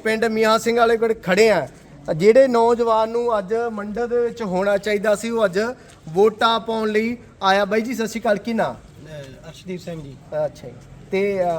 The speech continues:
Speaker 1: ਅੱਜ ਤੁਸੀਂ ਸਿਹਰਾ ਲਾਇਆ ਵਾ, ਹੱਥ 'ਚ ਕਿਰਪਾਨ ਫੜੀ ਹੋ, ਤਾਂ ਤੁਸੀਂ ਮੰਡਪ ਦੇ ਵਿੱਚ ਹੋਣਾ ਚਾਹੀਦਾ ਸੀ।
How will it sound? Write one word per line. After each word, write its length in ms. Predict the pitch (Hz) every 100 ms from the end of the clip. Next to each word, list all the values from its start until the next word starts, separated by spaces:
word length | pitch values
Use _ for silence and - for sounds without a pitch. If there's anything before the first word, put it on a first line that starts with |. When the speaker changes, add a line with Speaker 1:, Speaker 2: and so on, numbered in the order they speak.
| 156 170
Speaker 1:
ਅੱਜ 180 | 170 185 220 214
ਤੁਸੀਂ 300 | 185 196 196
ਸਿਹਰਾ 360 | - 156 180 196
ਲਾਇਆ 360 | 170 165 175
ਵਾ, 360 | 175 185 180 165 - - 165
ਹੱਥ 160 | 165
'ਚ 120 | 180
ਕਿਰਪਾਨ 460 | 208 180 160 165 170
ਫੜੀ 400 | 165 180 196 180
ਹੋ, 220 | 170 175 - - -
ਤਾਂ 260 | 190 185 185
ਤੁਸੀਂ 260 | 196 - 226
ਮੰਡਪ 280 | 208 214
ਦੇ 140 | 233 233
ਵਿੱਚ 160 | 226
ਹੋਣਾ 200 | 214 202
ਚਾਹੀਦਾ 320 | 156 165 156
ਸੀ। 60 | 147